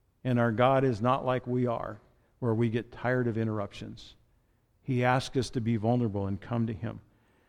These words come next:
The next thing is releasing life through reconciliation and persevering prayer. Verse sixteen, "Confess to one another your sins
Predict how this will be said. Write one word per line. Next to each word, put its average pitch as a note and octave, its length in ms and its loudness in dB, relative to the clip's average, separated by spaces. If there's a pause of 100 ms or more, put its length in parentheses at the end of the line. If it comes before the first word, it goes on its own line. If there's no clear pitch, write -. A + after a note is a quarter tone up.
(640)
The C3+ 80 6
next F3+ 220 8
thing E3 160 8
is C3+ 140 6
releasing C3+ 460 4
life B2 340 2
through B2 200 0
reconciliation A#2 1040 0
and G#2+ 180 -4
persevering G#2 580 -4
prayer. - 360 -14 (1700)
Verse B2 180 0
sixteen, D3 520 4
"Confess B2 480 0
to - 160 -6
one A#2+ 200 2
another A2+ 300 2
your G2+ 120 -2
sins A#2+ 600 0